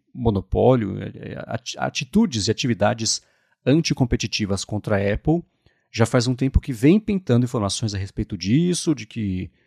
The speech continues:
sei lá, o pessoal do mercado de desenvolvimento, as empresas concorrentes vinham sendo consultadas sobre uma possível investigação, o caso tava sendo montado e parece que tá no finalzinho disso aí,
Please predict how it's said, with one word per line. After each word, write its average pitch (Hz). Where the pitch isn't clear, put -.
sei 113
lá, 95
o -
pessoal 107
do 101
mercado 107
de 107
desenvolvimento, 110
as 104
empresas 107
concorrentes 110
vinham 117
sendo 117
consultadas 175
sobre 139
uma 135
possível 123
investigação, 110
o 110
caso 117
tava 107
sendo 117
montado 139
e 151
parece 143
que -
tá 160
no 156
finalzinho 147
disso 98
aí, 98